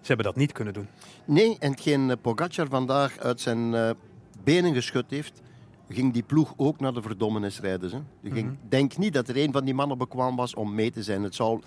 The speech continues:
Speaker 2: een hele goede Wout van Aert moeten geweest zijn
Speaker 1: Mhm.
Speaker 2: om mee te zijn. Want geen Pogacar daar gedaan heeft op de Oude Kwaremond, tweede keer,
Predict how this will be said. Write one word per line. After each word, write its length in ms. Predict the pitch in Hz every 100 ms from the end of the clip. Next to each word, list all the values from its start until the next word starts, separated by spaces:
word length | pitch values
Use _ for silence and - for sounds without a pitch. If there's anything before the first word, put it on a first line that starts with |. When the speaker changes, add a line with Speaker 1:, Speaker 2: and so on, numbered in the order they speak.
| - -
Speaker 2:
een 140 | 113
hele 220 | 147 196 165
goede 220 | 151 151
Wout 200 | 131 131
van 140 | 127
Aert 180 | 139 170
moeten 180 | 139 113
geweest 260 | 107 107 110
zijn 180 | 120 131 -
Speaker 1:
Mhm. 260 | 127 117 143 -
Speaker 2:
om 160 | 139 131
mee 140 | 143
te 120 | 151
zijn. 240 | 135 151 175 - -
Want 220 | - 107
geen 280 | - 107 98 - -
Pogacar 500 | - 98 131 160 185
daar 160 | 180 190
gedaan 340 | 180 175 175
heeft 200 | 175 -
op 160 | 156 139
de 180 | 147 147 - -
Oude 260 | 139 143 139
Kwaremond, 680 | 139 147 143 143 143 139 - - - - - -
tweede 260 | 147 143
keer, 280 | 135 139 139